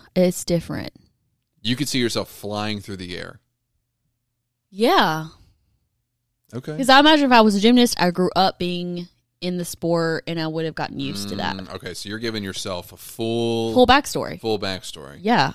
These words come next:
Speaker 1: Uh, obviously, I couldn't just go, "Hey, I'm gonna try to be a gymnast," but I have absolutely no experience.
Speaker 2: All right, starting right now, what is the sport you have the best shot at?
Speaker 1: <laughs> Sleeping. You're like,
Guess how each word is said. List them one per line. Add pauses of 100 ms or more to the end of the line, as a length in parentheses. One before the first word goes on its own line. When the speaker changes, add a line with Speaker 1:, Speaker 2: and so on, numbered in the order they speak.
Speaker 1:
Uh, (100)
obviously,
I
couldn't
just
go, (260)
"Hey,
I'm
gonna
try
to
be
a
gymnast,"
but
I
have
absolutely
no
experience.
Speaker 2:
All
right,
starting
right
now,
what
is
the
sport
you
have
the
best
shot
at? (140)
Speaker 1:
<laughs>
Sleeping. (140)
You're
like,